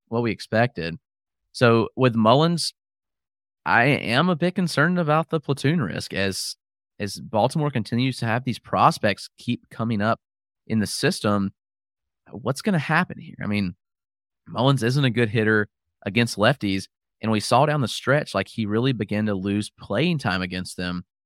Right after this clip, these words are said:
So while he would still be on the strong side of a platoon, the playing inconsistently has me a bit worried. So I'm,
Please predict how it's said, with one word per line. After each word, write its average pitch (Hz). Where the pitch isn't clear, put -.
So 107
while 127
he 127
would 117
still 139
be 135
on 127
the 101
strong 117
side 110
of 98
a 92
platoon, 117
the -
playing 190
inconsistently 107
has 131
me 120
a 107
bit 196
worried. -
So 101
I'm, 185